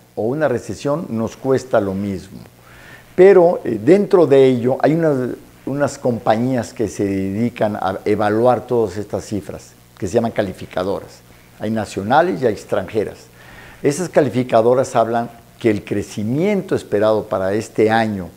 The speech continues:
dos mil diecinueve en México no pasará del uno por ciento. Y eso es algo serio,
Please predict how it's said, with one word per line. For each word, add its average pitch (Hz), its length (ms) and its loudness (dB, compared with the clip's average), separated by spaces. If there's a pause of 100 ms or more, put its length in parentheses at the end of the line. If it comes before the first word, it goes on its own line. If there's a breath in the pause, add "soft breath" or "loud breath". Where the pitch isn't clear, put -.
(260)
dos 101 240 -6
mil 120 180 -2
diecinueve 104 500 -2
en 95 120 -6
México 113 540 -6 (560 loud breath)
no 135 280 0
pasará 123 460 2
del 117 240 -2
uno 123 220 0
por 98 280 -6
ciento. - 600 -8 (200)
Y 160 120 -4
eso 156 180 -4
es 139 160 -6
algo 131 320 4
serio, 147 480 4